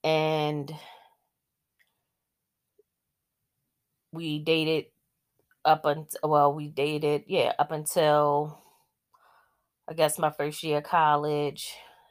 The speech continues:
and then we married, had my first two children,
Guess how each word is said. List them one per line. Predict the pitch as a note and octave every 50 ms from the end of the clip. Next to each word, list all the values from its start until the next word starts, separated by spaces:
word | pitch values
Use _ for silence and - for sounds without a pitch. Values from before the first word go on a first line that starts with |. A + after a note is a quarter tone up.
| _ _ -
and | D3+ D3
then | C#3 C#3+ D3
we | D3 D3+ D3+
married, | D3+ D3 C#3+ C#3 D3 D3 D3 C#3+ C#3+ C#3+ C#3+ C#3+ C#3+ C#3 C#3 C#3+ - _ _ _ _ _ _ _ _ _ _ _ _ _ _ _ _ _ _
had | - - F3+ D3+ C#3+ C#3+ C#3 C3+ - - - G2+ - _ _ _ _ _ _ _ _ _ _
my | - D3 D3 D3
first | C#3+ - - D#3+ D3+ D3+ - - -
two | - F3+
children, | F3 - - E3+ D#3 D3 D3 D3+ D3+ C#3+ C#3+ C#3+ C#3+ D3 D#3 D3+